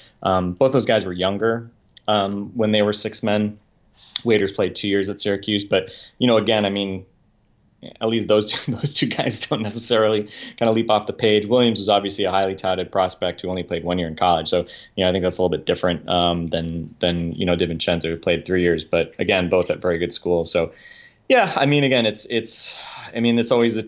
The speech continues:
you know, it's a trade-off teams have to weigh, right? Like, certainty of, of a guy slotting into a role versus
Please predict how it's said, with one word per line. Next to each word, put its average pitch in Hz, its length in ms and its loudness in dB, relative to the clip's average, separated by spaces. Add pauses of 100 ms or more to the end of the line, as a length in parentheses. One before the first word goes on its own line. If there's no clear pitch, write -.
(120)
you 120 140 -4
know, 101 100 2
it's 104 180 -6
a 104 40 -8
trade-off 107 340 2
teams 101 260 -4
have 98 220 0
to 95 80 -4
weigh, 95 240 2
right? 87 280 0
Like, 85 260 -6
certainty 98 520 0
of, 90 160 2 (160)
of 87 200 -2 (200)
a 98 60 -4
guy 92 160 2
slotting 95 360 0
into 90 140 0
a 85 60 2
role 87 260 4
versus 87 560 -4